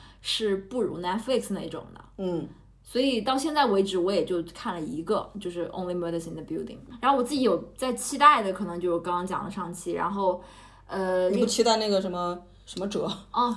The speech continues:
Speaker 1: 永恒族。
Speaker 2: 永恒族。
Speaker 1: <laughs> 据说巨难看，而且什么时候上也不知道。
Speaker 2: 嗯，OK。
Speaker 1: 呃，另外一个期待的是，因为Disney Plus上面有那个国家地理频道嘛，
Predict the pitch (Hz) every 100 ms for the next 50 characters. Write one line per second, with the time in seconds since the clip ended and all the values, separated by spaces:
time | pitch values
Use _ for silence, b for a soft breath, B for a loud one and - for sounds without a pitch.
0 | - 247 247 220 - 233 339 294 247 226
1 | - 254 415 - 359 - 427 339 381 -
2 | 381 320 320 403 381 269 208 226 294 202
3 | 214 214 208 208 233 226 - 233 185 165
4 | 180 196 180 185 196 - - 180 185 190
5 | - - 185 185 185 - - 320 320 330
6 | 269 262 - 277 285 262 214 226 - 233
7 | 214 202 196 B B 254 311 302 226 240
8 | 262 262 277 240 240 226 202 175 185 190
9 | 175 165 165 165 - 190 226 262 294 185
10 | - 165 170 208 202 -